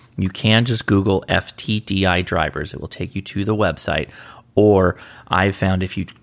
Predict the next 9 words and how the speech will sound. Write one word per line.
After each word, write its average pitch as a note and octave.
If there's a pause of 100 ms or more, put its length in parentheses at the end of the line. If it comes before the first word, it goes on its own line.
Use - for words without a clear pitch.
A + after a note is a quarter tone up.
take -
the A2
link G2+
via G#2
Miclor, F2 (280)
which -
is F2+
a -
website, E2